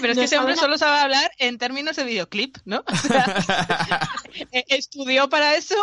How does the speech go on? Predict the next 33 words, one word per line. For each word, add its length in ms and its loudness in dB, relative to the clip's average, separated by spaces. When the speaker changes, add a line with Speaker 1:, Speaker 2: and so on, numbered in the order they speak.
Speaker 1:
y 100 0
ahí 140 2
se 120 -2
ha 40 2
quedado 340 2
ya. 340 -2
Y 120 -2
que 100 -4
eso 180 2
le 240 0
vale 160 0
para 140 0
todas 160 -2
las 60 -4
situaciones. 640 -12
Speaker 2:
Porque, 520 -6
eh, 920 2
poco 460 2
estamos 320 -2
hablando 560 2
de 140 4
las 380 0
patadas 460 -2
al 140 -4
diccionario 520 0
que 100 -4
se 100 -2
dijeron 380 2
en 140 4
el 60 2
programa 380 2
de 60 2
ayer. 380 0